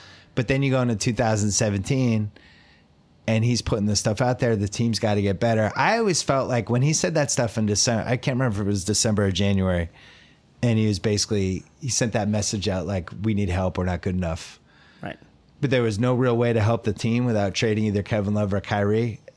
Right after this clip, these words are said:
Speaker 1: To me, that I
Speaker 2: We need a playmaker, <laughs> like, stuff like that.
Speaker 1: Or, yeah, but
Speaker 2: Yeah.
Speaker 1: I always took that one moment as him saying in a, in a,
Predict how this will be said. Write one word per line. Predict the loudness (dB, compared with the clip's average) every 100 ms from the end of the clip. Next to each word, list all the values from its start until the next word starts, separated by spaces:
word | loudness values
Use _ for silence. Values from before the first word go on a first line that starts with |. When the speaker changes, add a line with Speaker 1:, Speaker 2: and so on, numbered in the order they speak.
| _
Speaker 1:
To | -2
me, | 2 2 2
that | 2 0 2
I | 2 2 -2 -8 -8
Speaker 2:
We | -2
need | 0 0
a |
playmaker, | 0 0 2 0 0 -2 -2 -4 -4 -4 -2
<laughs> | -2
like, | 0 0 -2
stuff | -2 -2 0
like | 0
that. | 2 0 2
Speaker 1:
Or, | 2 0 0
yeah, | 2 4 2
but | 2 0 -2
Speaker 2:
Yeah. | -10 -2
Speaker 1:
I | 0 2
always | 2 0 -2
took | -4 -2
that | 0 0
one | 2 2 2 2
moment | 2 2 2 0 -4 -10
as | -2 2 2 2 0 -4 -8 _ _ _ _ _ -2
him | 0 2
saying | 2 2 2 2
in | 2 2 2
a, | 2
in | 0
a, | 2 0